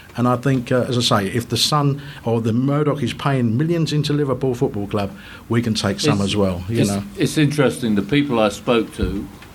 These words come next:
Speaker 2: most of it got into political issues, and,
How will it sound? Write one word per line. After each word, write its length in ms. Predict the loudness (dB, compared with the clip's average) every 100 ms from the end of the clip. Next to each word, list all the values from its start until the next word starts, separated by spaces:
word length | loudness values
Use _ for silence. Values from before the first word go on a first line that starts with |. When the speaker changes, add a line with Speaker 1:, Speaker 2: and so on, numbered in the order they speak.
| -20 -20 -20 -20 -20 -20 -20 -16 -4
Speaker 2:
most 420 | 2 2 0 -4
of 80 | -6
it 180 | -6 -2
got 180 | 0
into 360 | 0 -2 -4 -6 -4
political 600 | -2 0 -2 -4 -6 -6
issues, 520 | -6 -4 -4 -4 -8 -16 -18 -18 -16 -16 -16 -16 -18 -20 -20 -20 -20 -10
and, 600 | -2 0 2 0 -2 -6